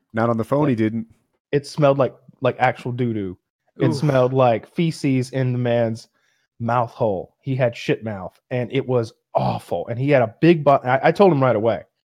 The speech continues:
Speaker 2: 'cause, 'cause, like, like, I felt like, you know, he needs to know. I was
Speaker 1: Mm-hmm.
Speaker 2: like, "Man," just privately, I was like, "Your breath's real bad, dude. It's real bad."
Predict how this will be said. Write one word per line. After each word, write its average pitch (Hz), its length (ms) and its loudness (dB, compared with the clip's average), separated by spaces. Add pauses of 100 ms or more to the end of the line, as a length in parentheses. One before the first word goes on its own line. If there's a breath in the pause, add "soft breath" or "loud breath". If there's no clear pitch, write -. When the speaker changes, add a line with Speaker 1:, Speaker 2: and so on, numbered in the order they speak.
(340)
Speaker 2:
'cause, 127 240 2
'cause, 127 200 -2
like, 107 180 -2
like, 104 140 -4
I 120 80 -4
felt 131 240 0
like, 123 240 0
you 120 80 -8
know, 92 160 -8
he 139 120 -6
needs 131 220 -4
to 110 60 -12
know. 87 200 -10 (300)
I 113 60 -4
was 104 80 -6
Speaker 1:
Mm-hmm. 113 80 -6
Speaker 2:
like, 110 80 -6
"Man," 101 260 -10 (1120)
just - 140 -20
privately, 107 480 0
I 98 40 -14
was 110 140 -12
like, 90 180 -8 (680)
"Your 101 100 -10
breath's 113 380 -8 (180)
real 120 260 -2
bad, 90 440 -10
dude. 78 260 -16
It's - 140 -20
real 101 380 -10
bad." 80 340 -14